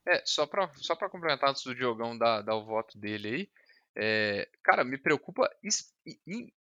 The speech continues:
em muitos aspectos a defesa do time do Chargers, porque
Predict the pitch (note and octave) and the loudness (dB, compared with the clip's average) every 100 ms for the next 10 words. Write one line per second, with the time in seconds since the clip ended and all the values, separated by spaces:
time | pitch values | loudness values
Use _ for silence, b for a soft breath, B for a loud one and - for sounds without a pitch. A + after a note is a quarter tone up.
0 | _ D#3+ G#3 B3+ G#3+ F#3+ F3 F3 F#3 A#3+ | _ -6 -6 -6 -6 -4 -4 -4 0 0
1 | D#4 A#3+ G#3+ E3+ - C3+ C#3+ - - - | -2 0 0 0 2 2 2 0 -6 -6
2 | - - E3 - - D3 D#3+ F#3+ F3+ G3 | -6 -2 0 -2 0 0 0 -4 -8 -18
3 | D#3 F3 D#3+ E3 G#3 - A#2+ A2 G#2 F#2+ | -12 -10 -10 -12 -8 0 2 2 -6 -10
4 | - A2+ - A#2+ | -10 -12 -4 -4